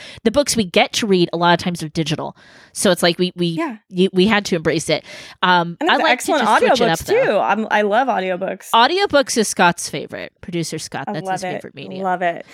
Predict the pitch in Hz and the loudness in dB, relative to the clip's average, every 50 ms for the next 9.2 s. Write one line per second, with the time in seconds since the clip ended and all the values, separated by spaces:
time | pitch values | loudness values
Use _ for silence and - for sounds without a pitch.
0 | - - - - _ - - 185 175 170 160 160 156 151 147 151 - _ _ - | -20 -20 -20 -20 _ 2 4 6 6 6 4 2 -2 -6 -12 -18 -20 _ _ 0
1 | 214 208 170 - - 233 240 208 202 - 233 220 - 240 196 233 285 403 392 - | 2 2 2 2 0 0 0 0 0 -4 -12 -12 -10 -8 -4 -2 -2 -2 -2 -2
2 | - - 339 - - - - 302 - - - _ _ - 349 440 605 - - - | -4 -4 -4 -6 -10 -12 -12 -12 -14 -14 -20 _ _ -6 -4 -4 -2 -2 -2 0
3 | - 480 359 - 311 - - - - 640 605 - - 220 220 285 269 - - 208 | 0 0 0 0 -2 -4 -2 0 -2 -2 0 0 0 0 0 0 -2 -2 -2 -2
4 | 190 180 170 175 170 165 165 165 170 - 202 214 202 - 185 175 170 214 294 359 | 0 -2 -2 0 0 2 2 2 0 0 0 -2 -2 -2 -6 -8 -6 -6 -4 -2
5 | 427 480 508 320 240 202 - 185 208 214 196 202 196 175 175 185 349 508 698 679 | 0 0 2 2 2 0 2 2 2 2 2 -2 -4 -4 -2 -2 0 4 4 4
6 | - 202 190 185 180 175 196 - - - - - - 587 403 302 855 807 - 523 | 4 2 2 2 2 2 0 -2 -6 -16 -10 -4 -2 0 0 2 2 0 2 0
7 | 440 - - 302 254 220 - 269 - 220 170 - - - - - 294 480 622 605 | 0 0 0 -2 0 0 0 0 0 -2 0 0 2 2 4 4 6 6 6 6
8 | 880 988 1077 1017 - 906 762 640 285 - 170 170 - 262 240 269 339 - 427 466 | 6 4 2 2 0 0 2 2 0 0 -2 -2 0 2 4 4 4 4 4 2
9 | 480 494 320 277 | 2 2 4 4